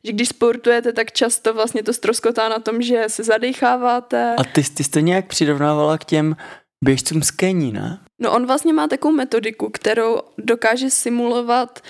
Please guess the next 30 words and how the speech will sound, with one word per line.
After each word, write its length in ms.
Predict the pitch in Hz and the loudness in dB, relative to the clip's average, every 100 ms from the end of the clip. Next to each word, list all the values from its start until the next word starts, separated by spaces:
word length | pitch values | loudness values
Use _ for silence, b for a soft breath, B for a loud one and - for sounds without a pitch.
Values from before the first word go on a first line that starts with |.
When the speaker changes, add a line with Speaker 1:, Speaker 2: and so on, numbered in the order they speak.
| B - | B -6
Speaker 1:
ty, 220 | - 233 - | 0 0 0
ten 180 | 220 240 | -2 0
high 300 | 240 226 - | 2 0 2
altitude 560 | 220 220 226 - 233 - | -2 -4 -10 -6 -8 -4
training, 520 | - 226 208 202 233 240 | -2 0 0 -2 -4 -6
což 220 | - 240 | -4 -4
je 180 | 226 233 | -2 -2
vysoko 580 | 220 220 208 214 214 214 | -2 -4 -6 -4 -2 -2
nadmorský 760 | 214 214 226 226 - 226 233 226 | -2 -4 -4 -4 -2 -2 0 -2
trénink, 760 | - 208 214 214 214 214 220 - - | -4 -2 0 0 -2 -2 -6 -10 -4
eh, 40 | 214 208 208 208 220 B B | -2 0 -2 -4 -6 B B
Speaker 2:
Maratonských 640 | 139 135 127 127 123 127 | 2 2 0 -2 -2 -4
běžců 340 | 117 123 - 131 | 0 0 -2 -6
třeba. 240 | - 113 | -2 0
Speaker 1:
No, 220 | 214 240 220 | 0 0 0
ale 180 | 220 | 0
i 120 | 208 226 | 0 0
jako 300 | 220 214 233 - | -2 -2 -4 -2
našich 360 | 214 214 240 | -2 -2 -4
kámošů, 500 | - 202 214 214 - | -2 -2 -2 -4 -6
co 140 | 220 214 | -8 -8
sportujou, 500 | - 202 - 208 208 | -4 -4 -2 -2 -2
tak 200 | 208 202 | -4 -6
prostě 320 | 214 - 214 | -8 -2 0
jedou 240 | 214 208 | 0 -2
na 120 | 208 208 | -4 -4
soustředění 580 | 214 214 214 214 220 | -6 -8 -6 -4 -2
do 140 | 214 208 | 0 0
Livině, 400 | 214 214 220 214 | 0 -2 -2 -2
protože 480 | 208 202 214 214 | -2 -4 0 0